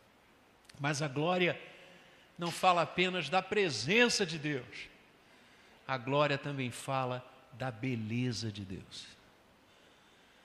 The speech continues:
O nosso Deus é lindo,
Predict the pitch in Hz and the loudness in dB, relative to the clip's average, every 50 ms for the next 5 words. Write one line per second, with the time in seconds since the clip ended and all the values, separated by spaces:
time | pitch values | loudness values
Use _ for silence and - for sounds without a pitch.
0 | - - - - - _ - - - 110 110 120 135 131 120 - - 117 107 101 | -20 -20 -20 -20 -20 _ -16 -10 -8 -6 -4 -2 -2 -2 -2 -4 -6 -8 -6 -4
1 | 120 127 127 123 113 - - - - - - - - - 120 120 110 104 107 110 | -2 0 0 0 -2 -4 -6 -6 -6 -8 -10 -12 -14 -10 -8 -8 -6 -6 -4 -2
2 | 123 131 131 120 107 95 | -2 -2 -2 -4 -6 -8